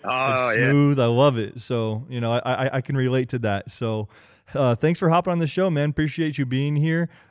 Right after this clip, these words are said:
Speaker 2: Um, I've been, like I said, when I hopped on your podcast, been following you for several weeks now. Only a short amount of time, but in that short amount of time, dude,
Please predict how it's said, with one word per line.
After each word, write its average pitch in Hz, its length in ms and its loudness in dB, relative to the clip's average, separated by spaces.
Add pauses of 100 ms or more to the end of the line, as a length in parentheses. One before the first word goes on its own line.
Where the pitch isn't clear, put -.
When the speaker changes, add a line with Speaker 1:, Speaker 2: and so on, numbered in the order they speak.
Speaker 2:
Um, 110 600 -2 (100)
I've 135 200 0
been, 127 480 0
like 123 160 -2
I 131 80 0
said, 131 200 -2
when 123 140 -2
I 117 40 0
hopped 123 200 -2
on 117 100 -4
your 117 120 -4
podcast, 101 560 -4
been 113 160 -4
following 117 400 -2
you 117 120 -2
for 113 240 -4
several 135 380 -2
weeks 123 300 -4
now. 113 280 -2 (300)
Only 156 220 2
a 139 60 2
short 156 260 0
amount 147 180 0
of 117 80 -6
time, 143 320 -2
but 120 220 -2
in 151 160 -2
that 131 160 -2
short 131 180 -6
amount 123 220 -4
of 107 80 -10
time, 127 320 -4
dude, 127 260 -4